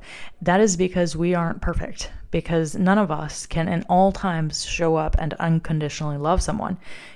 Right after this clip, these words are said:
if we can't do that for ourselves, because the way that you learn to do that for other people is through yourself. So you can't possibly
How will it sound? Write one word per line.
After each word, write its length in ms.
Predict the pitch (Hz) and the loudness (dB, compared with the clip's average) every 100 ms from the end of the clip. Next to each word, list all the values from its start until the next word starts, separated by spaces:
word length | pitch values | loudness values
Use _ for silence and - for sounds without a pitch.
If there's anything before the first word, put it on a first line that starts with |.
| - | -2
if 160 | 175 | 2
we 100 | 175 | 2
can't 500 | 170 175 156 - - | 0 0 -2 -4 -8
do 160 | 160 143 | -8 -4
that 220 | 139 143 | -2 -4
for 220 | - 151 | -4 -6
ourselves, 600 | 151 143 - 202 - - - - - - | -6 -6 -2 -2 -4 -10 -14 -14 -12 -6
because 320 | 170 170 156 | -4 -4 -4
the 100 | 165 | -2
way 160 | 170 180 | 2 0
that 220 | 170 - | 0 -6
you 60 | |
learn 220 | 160 160 160 | -6 -4 -4
to 100 | 160 | -6
do 180 | 170 202 | -4 0
that 240 | 175 - | 0 -2
for 180 | - - | -4 -4
other 200 | 160 160 | -4 -4
people 440 | 165 - 151 151 - | -4 -4 -2 -2 -4
is 200 | 180 - | -6 -4
through 200 | - 165 | -6 -4
yourself. 680 | 151 143 - - - - - - - - - | -4 -4 -2 0 0 -2 -6 -14 -16 -18 -14
So 220 | - 165 | -4 -2
you 220 | 156 156 180 | -2 -4 -6
can't 600 | - 202 214 - - - | -2 0 0 -2 -8 -6
possibly 720 | - - - 180 - - | -6 -4 -4 -4 -4 -8